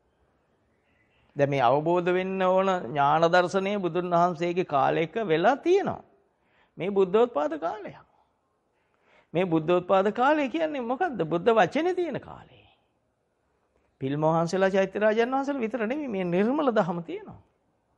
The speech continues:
ඉතින් දහම ගලපනකොට පේන්න ඕනේ නම් මම සින්න ඕන කොයි විදියටද? මම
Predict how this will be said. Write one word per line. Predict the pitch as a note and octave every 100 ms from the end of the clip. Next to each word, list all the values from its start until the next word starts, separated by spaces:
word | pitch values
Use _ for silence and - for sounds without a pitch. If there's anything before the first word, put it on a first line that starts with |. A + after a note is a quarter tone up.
| _ _ _ _ _ _ _ _ -
ඉතින් | E3 E3
දහම | D#3+ F3 A3 A3+
ගලපනකොට | E3+ G3 A3+ A#3+ A#3 G#3+
පේන්න | G#3 G3 B3 B3
ඕනේ | A3+ G#3 G#3
නම් | G3 F3
මම | E3+ A3+ A3 G3
සින්න | D#3 F#3+ A#3
ඕන | C#4 D#4
කොයි | C4+ B3+
විදියටද? | F3 A2+ - _ _ _ _ _ _ _ _ _ _ -
මම | C#3+